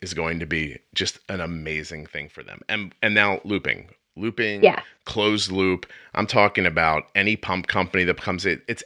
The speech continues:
Speaker 1: algorithms, right? An algorithm that speaks to your C G M and your pump and makes bolusing and basal decisions based on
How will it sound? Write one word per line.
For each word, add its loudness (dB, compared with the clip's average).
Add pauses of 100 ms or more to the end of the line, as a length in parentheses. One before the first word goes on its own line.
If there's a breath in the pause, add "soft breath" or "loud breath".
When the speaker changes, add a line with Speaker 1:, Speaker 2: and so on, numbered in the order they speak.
Speaker 1:
algorithms, 0
right? 4
An 0
algorithm 2 (800 soft breath)
that 4
speaks -2
to 0 (360 soft breath)
your 0
C 4
G 4
M 4
and -2
your 4
pump -2 (100)
and -2
makes 2 (400)
bolusing 4 (160)
and 2
basal 2
decisions -4
based 0
on -4